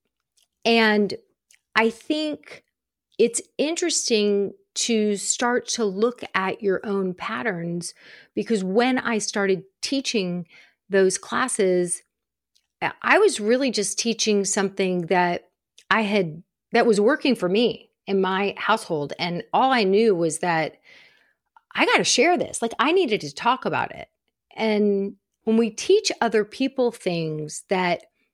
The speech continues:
have impacted us, well, then we learn it on an even deeper level. And really, that is how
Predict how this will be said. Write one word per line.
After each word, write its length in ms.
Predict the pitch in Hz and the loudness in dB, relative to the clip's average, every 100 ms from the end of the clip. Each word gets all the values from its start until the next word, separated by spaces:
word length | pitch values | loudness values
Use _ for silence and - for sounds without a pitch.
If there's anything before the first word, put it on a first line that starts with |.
| _ - | _ -6
have 240 | - 185 - | -4 -4 0
impacted 640 | 269 247 220 214 - 180 | 0 0 0 -2 -2 -2
us, 200 | 160 - | -2 -2
well, 140 | 190 | -2
then 300 | 196 226 208 | 2 2 0
we 340 | 190 277 349 339 | 0 2 4 2
learn 340 | 202 175 175 | 2 0 0
it 200 | 165 - _ - | -4 -6 _ -4
on 160 | 185 180 | -2 0
an 120 | 180 - | -2 -2
even 520 | 190 175 175 160 156 _ - | -4 -2 -4 -6 -10 _ -4
deeper 560 | 180 180 147 139 175 311 | -4 -2 -4 -4 -8 -6
level. 460 | 190 147 123 - - _ _ _ - | -4 -4 -6 -16 -20 _ _ _ -2
And 220 | 220 226 | 2 4
really, 260 | 285 320 254 | 4 2 2
that 280 | 208 208 208 | 0 2 2
is 180 | 185 | 2
how 500 | - 196 180 170 165 | 0 0 0 0 -2